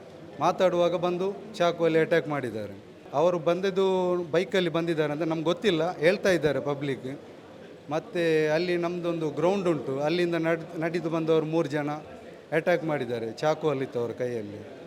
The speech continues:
ಅಲ್ಲಿ ಒಂದು ನಮ್ಮದಲ್ಲಿ ನೇಬರ್ ಒಂದು ಮನೆ ಉಂಟು, ಅಲ್ಲಿ ಇವನು ಹೋಗಿ ಅಲ್ಲಿ ಸೇಫ್ ಆದ, ಇಲ್ಲಾಂದ್ರೆ ಅವರು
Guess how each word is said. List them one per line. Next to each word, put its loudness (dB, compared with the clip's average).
ಅಲ್ಲಿ -2
ಒಂದು 0
ನಮ್ಮದಲ್ಲಿ 0
ನೇಬರ್ 2
ಒಂದು 0
ಮನೆ 0
ಉಂಟು, -4
ಅಲ್ಲಿ 0
ಇವನು -2
ಹೋಗಿ -4
ಅಲ್ಲಿ -2
ಸೇಫ್ -2
ಆದ, -2
ಇಲ್ಲಾಂದ್ರೆ 0
ಅವರು 0